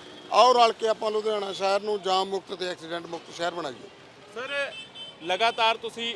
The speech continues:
Speaker 2: ਅਵੇਅਰ ਕੀਤਾ ਲੋਕਾਂ ਨੂੰ, ਤੁਸੀਂ ਇਹ ਵੀ ਦੱਸਿਆ ਕਿ ਇਹ ਜਿਹੜੇ ਸੀ ਸੀ ਟੀ ਵੀ ਕੈਮਰੇਜ਼ ਲੱਗੇ ਨੇ, ਸਾਨੂੰ ਇੱਥੇ ਖੜਨ ਦੀ ਜ਼ਰੂਰਤ ਨਹੀਂ ਹੈ, ਪਰ ਫਿਰ ਵੀ ਲੋਕ,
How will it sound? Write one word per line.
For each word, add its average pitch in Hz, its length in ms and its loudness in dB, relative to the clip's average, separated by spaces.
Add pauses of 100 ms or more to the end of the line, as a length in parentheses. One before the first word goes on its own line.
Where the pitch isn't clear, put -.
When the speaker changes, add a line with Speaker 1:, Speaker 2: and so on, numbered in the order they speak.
(120)
Speaker 2:
ਅਵੇਅਰ 180 300 0
ਕੀਤਾ 202 360 -2
ਲੋਕਾਂ 196 420 -2
ਨੂੰ, 214 120 -6
ਤੁਸੀਂ 226 280 -8
ਇਹ 226 140 4
ਵੀ 269 120 -6
ਦੱਸਿਆ 220 420 0
ਕਿ 226 140 -4
ਇਹ 226 300 -2
ਜਿਹੜੇ 226 300 2
ਸੀ 196 200 -8
ਸੀ 208 160 -10
ਟੀ 214 140 -6
ਵੀ 220 140 -4
ਕੈਮਰੇਜ਼ 190 480 -2
ਲੱਗੇ 202 280 -4
ਨੇ, 233 120 -6
ਸਾਨੂੰ 202 400 -6
ਇੱਥੇ 208 200 -6
ਖੜਨ 190 300 -6
ਦੀ 214 120 -8
ਜ਼ਰੂਰਤ 196 440 -6
ਨਹੀਂ 214 220 -8
ਹੈ, 233 160 -4 (600)
ਪਰ 247 140 6
ਫਿਰ 254 280 2
ਵੀ 294 120 -4
ਲੋਕ, 262 300 4